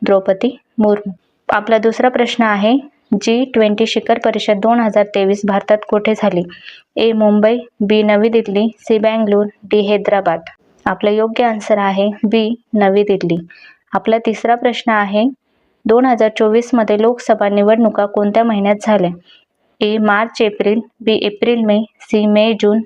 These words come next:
डी. जानेवारी, फेब्रुवारी. आपलं योग्य आन्सर आहे बी. एप्रिल, मे. आपला चौथा प्रश्न आहे,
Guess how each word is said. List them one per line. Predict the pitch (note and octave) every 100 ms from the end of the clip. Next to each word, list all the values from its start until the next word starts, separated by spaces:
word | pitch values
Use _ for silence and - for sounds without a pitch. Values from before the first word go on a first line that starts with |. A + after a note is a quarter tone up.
| -
डी. | G3 G#3 A3
जानेवारी, | G#3 G3 F#3+ F#3 G#3
फेब्रुवारी. | G#3+ G#3+ - F#3 F3 E3+ - _ _ _ - _
आपलं | G#3 A3
योग्य | G#3+ A3+ A3
आन्सर | A#3+ A3 G#3+ G#3+
आहे | G3 G3+
बी. | G3 A3 B3+ -
एप्रिल, | G#3 G#3 - G#3+
मे. | G#3 F#3 F3 - _ _ _ _ _ _ - _ _ -
आपला | G3+ A3
चौथा | A3 G#3+ G#3+
प्रश्न | A#3 B3+ - A3+
आहे, | G3+ G3+